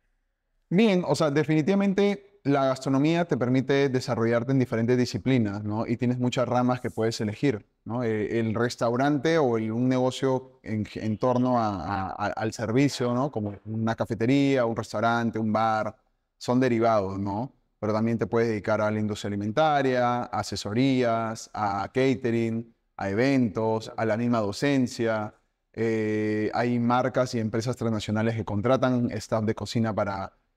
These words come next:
qué sé yo, re-, desarrollar recetas, etcétera, ¿no? Entonces, mm, en mi cabeza siempre estaba, que tal vez puede ser la que m-, muchos cocineros compartimos, es la de que siempre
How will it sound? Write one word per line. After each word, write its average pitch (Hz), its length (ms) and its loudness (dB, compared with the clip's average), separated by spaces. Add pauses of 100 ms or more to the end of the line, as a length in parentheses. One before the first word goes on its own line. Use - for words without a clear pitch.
(100)
qué 104 80 -8
sé 110 160 -2
yo, 104 220 -2 (400)
re-, 110 300 2
desarrollar 104 580 -2
recetas, 117 600 0
etcétera, 101 440 -4
¿no? 98 180 -6
Entonces, 98 420 -8 (120)
mm, 143 380 0 (100)
en 143 240 2
mi 143 100 2
cabeza 175 420 0
siempre 175 380 0
estaba, 156 720 0 (340)
que 120 80 -2
tal 110 140 2
vez 123 100 2
puede 127 180 0
ser 131 140 -2
la 131 140 2
que 104 220 -2
m-, 101 300 -8
muchos 120 440 0
cocineros 113 380 0
compartimos, 113 580 -2
es 113 100 0
la 117 80 0
de 110 120 -2
que 107 100 -6
siempre 160 600 0